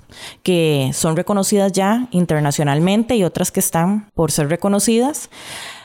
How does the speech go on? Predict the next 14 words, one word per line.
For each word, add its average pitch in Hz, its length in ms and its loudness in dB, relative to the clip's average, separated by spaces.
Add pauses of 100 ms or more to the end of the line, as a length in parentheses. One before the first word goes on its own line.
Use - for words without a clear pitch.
(120)
¿Cuál 240 200 0
es 262 120 0
el 285 100 4
mayor 233 720 2
reto 240 300 0
que 214 80 0
tenemos 180 340 2
nosotros 214 500 2
como 208 220 2
editoriales? 156 800 0
Bueno, 147 320 0 (240)
a 185 80 0
mi 180 160 2
juicio, 247 520 0